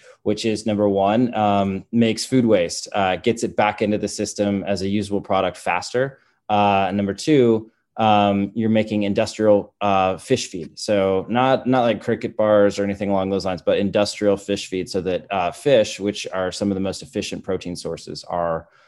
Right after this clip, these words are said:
um, more sustainable. And so,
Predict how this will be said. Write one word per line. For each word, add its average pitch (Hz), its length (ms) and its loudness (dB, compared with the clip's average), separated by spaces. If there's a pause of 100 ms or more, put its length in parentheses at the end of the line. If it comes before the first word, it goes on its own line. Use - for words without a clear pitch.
(200)
um, 85 540 -4 (480)
more 101 180 2
sustainable. - 640 -8 (460)
And 101 200 -2
so, 104 440 4